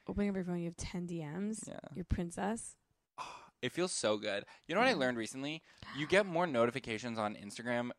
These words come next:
Speaker 2: when you, the more you post. <laughs> So, um,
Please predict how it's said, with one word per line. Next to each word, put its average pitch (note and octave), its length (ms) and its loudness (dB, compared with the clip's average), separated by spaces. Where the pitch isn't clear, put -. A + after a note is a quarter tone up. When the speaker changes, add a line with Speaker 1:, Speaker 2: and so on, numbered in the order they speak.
Speaker 2:
when A2 240 -2
you, A#2+ 60 -6
the A2 160 -2
more A2 260 4
you G2+ 120 -2
post. - 520 -8
<laughs> - 440 -2
So, C#3+ 240 0
um, B2+ 260 2